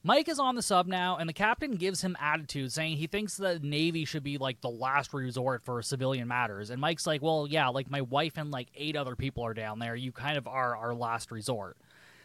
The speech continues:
I'm like, "What a fucking twat." I'm like, "You're the Navy. Isn't it your job to help people and protect this country?"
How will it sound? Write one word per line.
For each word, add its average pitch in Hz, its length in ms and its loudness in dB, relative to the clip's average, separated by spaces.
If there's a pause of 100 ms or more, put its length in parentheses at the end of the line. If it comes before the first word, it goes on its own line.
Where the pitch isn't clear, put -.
(180)
I'm 302 120 2
like, 349 240 6
"What 339 220 4
a 392 80 4
fucking 262 460 0
twat." 147 420 4
I'm 151 80 0
like, 202 160 2
"You're 196 320 10
the 320 100 2
Navy. 180 560 2
Isn't 240 200 2
it 254 120 0
your 208 140 0
job 147 460 4
to 156 120 0
help 143 300 0
people 156 300 0
and 143 100 -2
protect - 340 -4
this 143 140 -8
country?" 147 640 -2